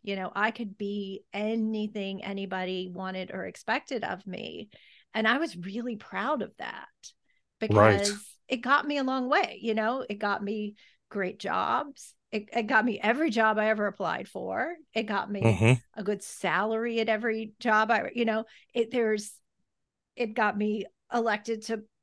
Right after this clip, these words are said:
Speaker 1: president of everything in every <laughs> society I was ever in.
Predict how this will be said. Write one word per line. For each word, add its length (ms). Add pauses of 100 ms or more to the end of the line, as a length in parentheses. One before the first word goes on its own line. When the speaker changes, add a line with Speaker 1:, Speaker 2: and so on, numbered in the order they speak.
(180)
Speaker 1:
president 640
of 180
everything 680
in 180
every 360
<laughs> 0
society 880
I 140
was 180
ever 300
in. 380